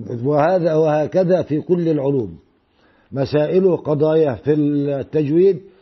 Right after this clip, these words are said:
مثلا كل ما كلمة اجتمع فيها حرف مد مع همز فحكمه واجب متصل، هذا أمر كلي تحته إيه؟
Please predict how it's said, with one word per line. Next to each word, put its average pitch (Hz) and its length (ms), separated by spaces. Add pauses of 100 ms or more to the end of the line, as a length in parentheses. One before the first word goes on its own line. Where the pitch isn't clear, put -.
(520)
مثلا 165 520 (240)
كل 170 320 (360)
ما 143 580
كلمة 127 480
اجتمع 151 600
فيها 131 380
حرف 151 320
مد 156 320 (360)
مع 139 400
همز 185 280 (460)
فحكمه 127 380
واجب 151 440
متصل، 156 560 (400)
هذا 170 540 (920)
أمر 170 420
كلي 160 380
تحته 160 580
إيه؟ 156 320